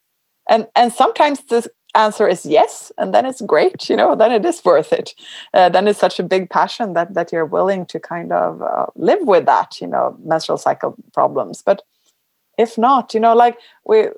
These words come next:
we, we need to understand that so much, and this is provocative, this is a really provocative thing,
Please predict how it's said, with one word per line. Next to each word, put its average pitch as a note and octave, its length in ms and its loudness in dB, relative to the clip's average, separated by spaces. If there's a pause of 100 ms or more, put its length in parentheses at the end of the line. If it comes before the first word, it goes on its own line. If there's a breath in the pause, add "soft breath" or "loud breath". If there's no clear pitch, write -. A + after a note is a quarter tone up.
we, A#3 220 -2
we A#3+ 220 -2
need A#3+ 480 0
to - 100 0
understand A3 680 0
that F#3 200 0
so C4 720 -2
much, A#3 260 0
and F#3+ 160 -2
this D4+ 160 0
is D4+ 80 -6
provocative, F#3 760 -2
this G#3 140 -4
is G#3+ 120 -4
a F#3+ 80 0
really G3+ 260 2
provocative E3+ 680 -4
thing, F3 380 -8